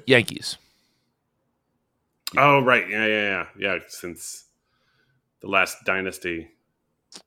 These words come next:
Speaker 1: Ended
Speaker 2: era.
Speaker 1: in two thousand, yeah.
Speaker 2: Yeah.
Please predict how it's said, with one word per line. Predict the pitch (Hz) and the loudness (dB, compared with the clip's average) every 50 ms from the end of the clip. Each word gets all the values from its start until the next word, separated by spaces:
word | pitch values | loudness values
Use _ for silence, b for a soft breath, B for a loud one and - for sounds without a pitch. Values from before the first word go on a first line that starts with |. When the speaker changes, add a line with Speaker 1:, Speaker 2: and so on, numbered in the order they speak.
| _ - | _ -4
Speaker 1:
Ended | 120 117 113 104 | -2 0 2 2
Speaker 2:
era. | 101 85 | 0 0
Speaker 1:
in | 92 95 95 87 | 0 -2 -4 -4
two | 87 90 | -4 -4
thousand, | 85 82 69 - - - - - 85 | -2 -2 -2 -2 -4 -6 -10 -8 -6
yeah. | 87 78 - - - - _ _ _ _ _ _ _ _ _ _ - | -4 -4 -4 -4 -6 -10 _ _ _ _ _ _ _ _ _ _ -4
Speaker 2:
Yeah. | 95 92 87 76 71 | -2 -2 -2 -2 -4